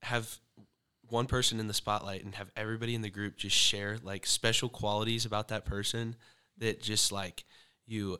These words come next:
admire or, like, I, I don't know, just something that's s-, super, like, significant about them, and, um,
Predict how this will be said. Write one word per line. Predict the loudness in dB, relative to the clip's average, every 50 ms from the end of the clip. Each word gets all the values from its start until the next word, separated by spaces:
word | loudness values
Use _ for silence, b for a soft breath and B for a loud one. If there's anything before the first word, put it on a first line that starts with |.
| -6
admire | -6 -4 -2 0 2 4 4 6 6 4 4 2 0 0 -2 -4 -6 -8
or, | -8 -4 -4 -2 -2 -2 -2 -4 -6 -6 -6
like, | -6 -6 -6 -6 -8 -12 -16 -18 -20 B B B B B B B B B B B B
I, | B B -6 -2
I |
don't | 0 0
know, | 0 0
just | 2 2 4 6
something | 6 6 4 2 2
that's | 2 4
s-, | 4 4 4 4 2 2 4
super, | 4 4 4 4 2 2 2 0
like, | -2 -6 -6 -4 -2
significant | 0 0 0 0 -2 -2 -2 -2 -4 -4 -4 -2
about | -2 -2 -4 -4 -4
them, | -6 -6 -6 -6 b b b b b b b b _ -2
and, | 0 2 2 2 0 -2 -6 -8 _ _ _ _ _ _ _ _ _ _ _ _ _ _ _ _ _ _ -16 -12
um, | -12 -12 -12 -14 -16 -20 -20